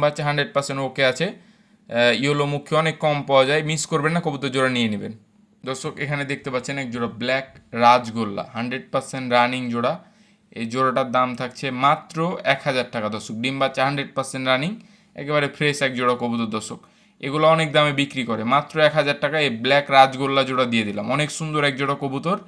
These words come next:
মিস করবেন না, সবার আগে ফোন করে নিয়ে নেবেন, দামও একেবারে হাতের নাগালে দিয়ে দিয়েছি দর্শক।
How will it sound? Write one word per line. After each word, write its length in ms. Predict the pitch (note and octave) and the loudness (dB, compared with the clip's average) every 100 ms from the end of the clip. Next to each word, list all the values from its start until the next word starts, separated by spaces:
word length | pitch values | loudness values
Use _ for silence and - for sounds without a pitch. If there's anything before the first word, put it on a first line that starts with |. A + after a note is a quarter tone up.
| - _ _ _ C3+ | -20 _ _ _ -2
মিস 200 | E3+ F3 | 0 0
করবেন 280 | E3+ D3+ C#3 | 0 0 0
না, 80 | C#3 | 0
সবার 320 | E3 D#3+ D#3 | 4 8 8
আগে 160 | D3+ D3 | 6 2
ফোন 200 | D3+ C#3 | -4 -4
করে 200 | C#3 C3+ | -2 -2
নিয়ে 140 | C3 A2+ | 0 0
নেবেন, 160 | G2+ G#2 | -2 0
দামও 280 | A#2+ C#3+ D#3+ | 4 4 2
একেবারে 360 | D#3 D#3+ A#2+ C3+ | 0 0 0 0
হাতের 320 | B2+ D3 C3+ | -2 -4 -4
নাগালে 320 | C3+ C3 B2+ | -2 -2 0
দিয়ে 200 | A#2+ A#2+ | 0 0
দিয়েছি 220 | A2 A2+ | -2 -4
দর্শক। 320 | G#2+ G2+ - | -6 -8 -14